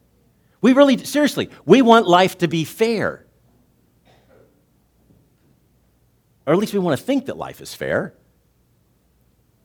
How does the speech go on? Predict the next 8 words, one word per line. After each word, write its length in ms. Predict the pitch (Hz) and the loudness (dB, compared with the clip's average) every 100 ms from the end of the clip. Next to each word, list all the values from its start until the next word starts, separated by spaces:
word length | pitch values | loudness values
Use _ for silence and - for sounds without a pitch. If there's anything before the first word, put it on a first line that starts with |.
| _ _ _ _ _ | _ _ _ _ _
But 100 | 123 | -8
life 220 | 143 151 | -6 -8
isn't 240 | 165 113 73 | -10 -14 -16
fair. 340 | - 65 58 _ _ _ _ _ _ - | -14 -14 -14 _ _ _ _ _ _ -6
And 140 | 131 123 | -6 -4
God 260 | 160 160 | -4 -2
doesn't 300 | 160 147 139 | -2 -2 -6
play 520 | - 170 143 104 120 | -6 -2 -2 -2 -6